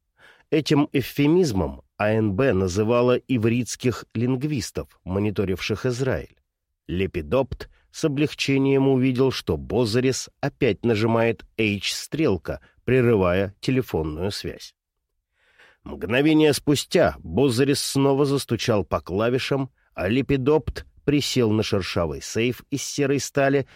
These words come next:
стоявший у стены рядом с плитой. Когда затарахтел лепестковый принтер на стойке у него за спиной, он поднялся. Бозарис отодвинул кресло от монитора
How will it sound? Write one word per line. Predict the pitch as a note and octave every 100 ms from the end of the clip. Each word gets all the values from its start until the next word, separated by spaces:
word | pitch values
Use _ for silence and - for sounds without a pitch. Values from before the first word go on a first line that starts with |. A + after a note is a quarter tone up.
| - -
стоявший | - E3 C3 G#2 - C3 -
у | C3
стены | - - B2+ C3+ C3 _
рядом | F#2 F#2 E2+ D2+ F2+
с | -
плитой. | - A2+ - - - _ _ _ _ _ _ -
Когда | F2+ G2 F#2 C3
затарахтел | A2+ G#2 C3 B2 - - C3+ B2 G#2+
лепестковый | A2+ C3 A#2 - - A#2 G#2+ G2
принтер | B2+ D3 D3+ E2 - -
на | G#2+ A2
стойке | - A#2+ A2 F2+ G2
у | F#2
него | F#2 F2 E2+
за | F2
спиной, | - - C2+ - C3 C#3 _ _ _ _ _ -
он | G2+ G#2+ - -
поднялся. | B2+ A2 G2+ D2 - - - - _ _ _ _ _ _ _ _ - - _
Бозарис | - C#3 D#3 C3 D#3 -
отодвинул | C3+ C#3 C3 C3 A2+
кресло | G2+ B2+ D3+ C#3+ D3 D3
от | C#3 -
монитора | C#3+ C#3+ - C#3+ C#3